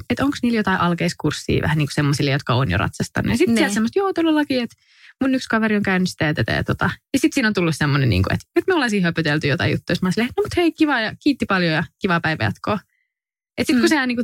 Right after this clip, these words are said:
Speaker 1: tohon, niin se on silleen
Speaker 2: Niin,
Speaker 1: somea
Speaker 2: totta.
Speaker 1: parhaimmillaan.
Speaker 2: Kyllä, kyllä. Jep.
Speaker 1: Mut sitten jos menee niinku, vähän niinku ns ton yli, niin sit siitä saattaa tulla vähän semmonen, "Haa, et, et,
Speaker 2: Niinpä.
Speaker 1: et ei enempää." Tai
Speaker 2: Totta.
Speaker 1: tiedätkö sä, mitä mä tarkoitan?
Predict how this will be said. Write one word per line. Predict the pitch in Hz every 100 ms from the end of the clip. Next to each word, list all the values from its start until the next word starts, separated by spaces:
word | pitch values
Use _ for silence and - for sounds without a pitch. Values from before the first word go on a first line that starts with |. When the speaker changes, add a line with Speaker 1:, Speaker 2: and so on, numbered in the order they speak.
| -
Speaker 1:
tohon, | 285 196
niin | 185
se | 185
on | 180
silleen | 180 170 175 262
Speaker 2:
Niin, | 311 285 254
Speaker 1:
somea | 294 233 294
Speaker 2:
totta. | 320 -
Speaker 1:
parhaimmillaan. | 220 165 165 175 269 190 - -
Speaker 2:
Kyllä, | -
kyllä. | 214 202 208 - _ _ -
Jep. | 196
Speaker 1:
Mut | 196
sitten | 330 339 - 254
jos | 214 196
menee | 196 185
niinku, | 180 180 175 - - -
vähän | 170 175
niinku | 165 180 - 175
ns | 160 -
ton | 160 151
yli, | 151 107 -
niin | 170
sit | 170
siitä | - -
saattaa | - - -
tulla | - -
vähän | 180
semmonen, | 185 185 190 _ _ _ _
"Haa, | _ 226 220 220 220 214 208
et, | -
et, | -
Speaker 2:
Niinpä. | 220 208 208 190 214
Speaker 1:
et | 196 - _ 208
ei | 220 208 _ -
enempää." | 202 208 190 196 - - -
Tai | 233 190
Speaker 2:
Totta. | - 190
Speaker 1:
tiedätkö | 226 -
sä, | 165
mitä | 175 190
mä | -
tarkoitan? | 202 - - 226